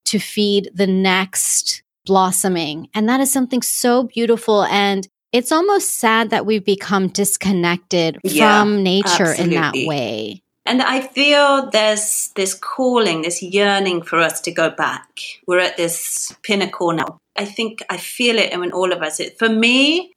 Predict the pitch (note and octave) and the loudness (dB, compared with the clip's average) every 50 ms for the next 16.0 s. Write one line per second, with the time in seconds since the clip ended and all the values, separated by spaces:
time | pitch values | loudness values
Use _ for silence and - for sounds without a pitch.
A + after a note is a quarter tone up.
0 | _ - - G3+ A3+ A3 - G#3+ G#3+ G#3+ G#3+ G3+ G3+ G#3 - - - A3 A3 A3 | _ -4 -4 -4 -4 -2 -2 0 2 2 2 0 -2 -4 -8 -6 -2 0 0 0
1 | G#3+ - A3+ A#3 A#3+ C#4 D4 C#4+ A#3+ A3 A#3 A3+ A3 - - - - - A#3+ A3 | 0 -2 -2 0 0 0 -2 -2 0 0 0 0 0 -2 -6 -6 -2 2 2 4
2 | G#3+ G#3 G3 F#3+ F#3 F#3 - F#3 E3 D#3 D3+ D#3 - - - - - - - - | 4 4 2 2 0 -2 -2 -4 -2 -2 -4 -4 -6 -6 -4 -4 -4 -4 -4 -2
3 | A#3+ A#3+ A3 A#3 - A3 G#3+ G3 F#3+ F#3+ F#3 F3+ F3+ F3 E3 D#3+ D#3+ D#3+ D#3+ E3 | 0 0 0 0 -2 0 2 2 2 2 2 0 0 0 0 0 -2 -2 -4 -6
4 | D#3+ D#3 D3+ - - - - F#3+ G3 G3 - - - G#3 - - - - G#3 F#3+ | -6 -8 -8 -8 -10 -8 -4 -4 -2 -2 -4 -6 -6 -6 -6 -6 -2 0 -2 0
5 | G3 - G3 G3 - - - G3 F#3 F3+ F3 F3 E3+ - - - F3 E3+ E3+ E3 | 0 0 -2 -2 -2 -4 -6 -4 -2 0 0 0 0 0 -2 -2 0 0 0 0
6 | - F3+ - - - - F3 - - - F#3 E3+ E3 E3 E3 D#3+ - D#3 D#3 D3+ | 0 -2 -2 -4 -6 -8 -8 -6 -2 0 2 2 2 0 -2 -4 -4 -4 -4 -4
7 | - _ _ _ _ - - G#3 G3+ - - - - A3 F#3+ F#3 F#3 F3+ F#3 - | -6 _ _ _ _ 0 2 2 2 0 -2 -2 0 2 4 4 2 2 -2 -2
8 | - F3 E3+ E3+ E3 E3 - - - - - - - - - _ _ _ _ - | -2 0 0 0 0 -2 -4 -4 -4 -2 -2 -4 -4 -6 -12 _ _ _ _ -8
9 | - - G3+ F#3+ - - - - G#3+ G3+ G3 F#3 F3+ F#3 - F3 F3 D#3+ E3 E3+ | -4 -4 -4 -4 -6 -6 -2 2 4 4 4 4 2 0 0 0 0 2 0 -2
10 | - - - - - - - - _ _ _ _ _ - - G3+ F#3+ F#3 F3+ - | -4 -6 -6 -6 -4 -6 -6 -8 _ _ _ _ _ -4 0 2 2 2 2 0
11 | - - F#3 F3 F3 F3+ E3+ E3+ - - - - E3 D#3+ D#3+ D#3+ E3+ E3+ _ _ | -2 -4 -4 -2 -2 -2 -2 -2 -2 0 -2 0 0 0 -2 -4 -6 -10 _ _
12 | _ _ - G3 G3 F#3+ F#3+ G#3 G3+ G#3 G3+ G3+ F#3+ - G3 G3 G3 - G3+ F#3+ | _ _ -4 -2 -2 0 2 4 4 4 4 4 2 2 2 0 0 0 0 2
13 | A3+ G#3+ - - F3+ - - F3 D3 - - - A#3 A#3+ A#3 A#3 - - - F#3 | 0 0 -2 -4 -4 -4 -4 -6 -4 -4 -2 -2 -2 -2 -2 -4 -8 -6 -2 0
14 | F3 E3 E3+ - G#3 G3 - - - C#4+ D#4+ F4 F4 F4 - A3+ G3+ F3+ E3 D#3+ | 0 0 -2 -4 -4 -2 -2 -2 0 0 2 2 2 0 0 0 0 0 0 -2
15 | - - E3+ D#3+ D#3 D3+ D#3 - - - - A#2 A#2 - - - - - - | -4 -4 -4 -4 -4 -6 -6 -6 -6 -4 -4 -4 -4 -6 -6 -6 -6 -8 -10